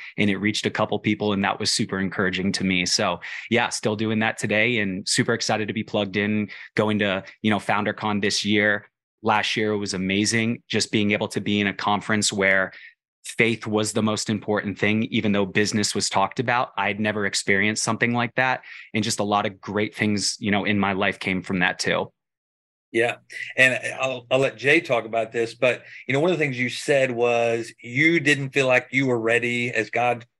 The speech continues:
Speaker 2: kind of challenged you. So in my home, it's kind of the same way for my wife. She wasn't born and raised in church. What you
Speaker 1: Mm-hmm.
Speaker 2: find out about me and Jay is we're preachers' kids.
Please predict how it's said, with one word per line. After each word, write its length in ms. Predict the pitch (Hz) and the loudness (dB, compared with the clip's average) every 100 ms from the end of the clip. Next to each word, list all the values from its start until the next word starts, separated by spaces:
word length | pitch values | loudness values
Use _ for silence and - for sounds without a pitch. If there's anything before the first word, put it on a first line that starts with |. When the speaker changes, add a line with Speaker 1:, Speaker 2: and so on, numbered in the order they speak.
| _ - | _ 0
Speaker 2:
kind 160 | 127 | 0
of 60 | 113 | 0
challenged 420 | - 127 117 98 | 0 0 0 -6
you. 100 | 98 | -8
So 200 | - 123 | 0 0
in 100 | 120 | 0
my 200 | 127 156 | 0 0
home, 300 | 139 139 139 | 0 0 0
it's 120 | 120 | -6
kind 160 | - 151 | -4 -4
of 60 | |
the 120 | 139 - | -4 0
same 300 | 143 139 127 | 0 2 2
way 160 | 120 | 0
for 140 | 120 110 | 0 -2
my 180 | 104 | -2
wife. 340 | 98 123 117 95 | 0 0 0 -2
She 180 | - 139 | -2 0
wasn't 280 | 139 120 | 0 -2
born 220 | 113 120 117 | -2 -2 -2
and 100 | 110 | -2
raised 300 | 110 110 107 | -2 -2 -6
in 120 | 98 | -4
church. 400 | - 143 110 - - - - - _ | 2 2 0 -8 -16 -16 -14 -16 _
What 160 | 127 127 | 0 0
you 60 | |
Speaker 1:
Mm-hmm. 80 | 156 | 2
Speaker 2:
find 100 | 143 | 2
out 80 | 139 | 2
about 180 | 127 120 | 0 0
me 140 | 135 | 0
and 80 | 117 | 0
Jay 220 | 120 139 | 4 4
is 120 | 120 | 4
we're 120 | 123 120 | -2 -4
preachers' 500 | - 135 123 104 - | 0 0 0 -6 -6
kids. 480 | - 110 - - | -2 -2 -4 -18